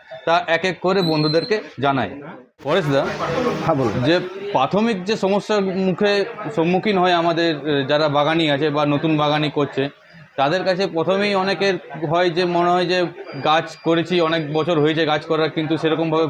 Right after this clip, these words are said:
Speaker 1: ফুল আসছে না বা ফল আসছে না, এর কি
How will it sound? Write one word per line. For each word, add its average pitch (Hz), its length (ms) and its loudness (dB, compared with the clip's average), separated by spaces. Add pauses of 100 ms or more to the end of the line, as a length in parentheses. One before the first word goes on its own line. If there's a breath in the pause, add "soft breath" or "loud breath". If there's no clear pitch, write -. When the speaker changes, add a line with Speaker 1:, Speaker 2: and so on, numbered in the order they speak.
Speaker 1:
ফুল 160 160 4
আসছে 151 280 0
না 151 200 -2 (460)
বা 147 100 2
ফল 151 260 0
আসছে 151 260 0
না, 147 200 -2 (320)
এর 180 260 2
কি 202 300 0